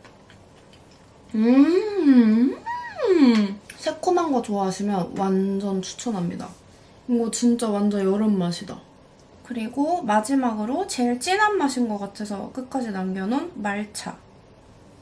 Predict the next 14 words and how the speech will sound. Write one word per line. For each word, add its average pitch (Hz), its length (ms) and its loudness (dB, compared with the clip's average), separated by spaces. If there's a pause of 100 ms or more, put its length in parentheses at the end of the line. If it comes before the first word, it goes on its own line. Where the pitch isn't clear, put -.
(4000)
음. 226 840 6 (1080)
음, 214 40 2
음, 214 1080 4
음. 170 80 -2 (380)
말차 240 360 -2
맛이 370 220 4
엄청 220 340 0
진하기보다는 247 1160 -2 (640)
좀 269 220 -2
팥이랑 392 480 2
잘 220 200 -2
어울리는 220 600 2
맛이라서, 196 760 -4 (920)
음, 208 460 -2